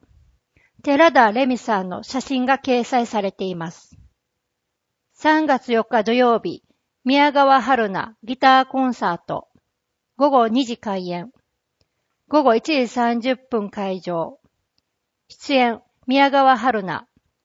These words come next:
入場料無料。入場整理券が必要です。なお、入場整理券は文化センターで一月三十一日火曜日より配布中。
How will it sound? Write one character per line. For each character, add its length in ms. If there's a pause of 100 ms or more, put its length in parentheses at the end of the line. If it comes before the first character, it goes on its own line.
(320)
入 300
場 320
料 340 (140)
無 100
料。 300 (880)
入 240
場 300
整 240
理 80
券 240
が 100
必 260
要 200
で 160
す。 180 (1040)
な 220
お、 80 (220)
入 260
場 260
整 280
理 100
券 300
は 180 (220)
文 200
化 140
セ 240
ン 80
タ 200
ー 60
で 220 (200)
一 260
月 180
三 380
十 160 (240)
一 240
日 240
火 180
曜 280
日 120
よ 120
り 160 (280)
配 240
布 140
中。 360